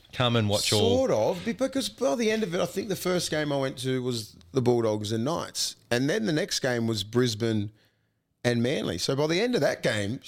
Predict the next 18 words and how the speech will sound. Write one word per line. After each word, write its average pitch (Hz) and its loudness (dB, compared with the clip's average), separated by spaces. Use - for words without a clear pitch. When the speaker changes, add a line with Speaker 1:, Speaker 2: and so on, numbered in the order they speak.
Speaker 2:
it 147 0
was 127 2
about, 123 0
I 131 -2
think 220 -2
it 233 0
was 180 -2
probably, 185 0
like, 160 4
Speaker 1:
Full 113 6
of 92 2
Speaker 2:
just 90 2
say 143 4
Speaker 1:
Broncos 87 0
Speaker 2:
fifty, 160 0
Speaker 1:
fans. - -4
Speaker 2:
fifteen 160 0
thousand, 127 0